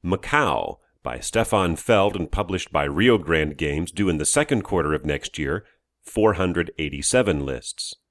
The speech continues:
Moving up fourteen spots from twenty-two to eight,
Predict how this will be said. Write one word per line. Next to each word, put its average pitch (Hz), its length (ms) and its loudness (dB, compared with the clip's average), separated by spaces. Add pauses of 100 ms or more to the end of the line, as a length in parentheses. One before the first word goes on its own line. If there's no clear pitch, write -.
(1120)
Moving 117 260 6
up - 240 4
fourteen 143 640 6
spots 90 500 2
from 69 180 -6
twenty-two 107 680 2
to 80 120 -2 (100)
eight, 113 280 0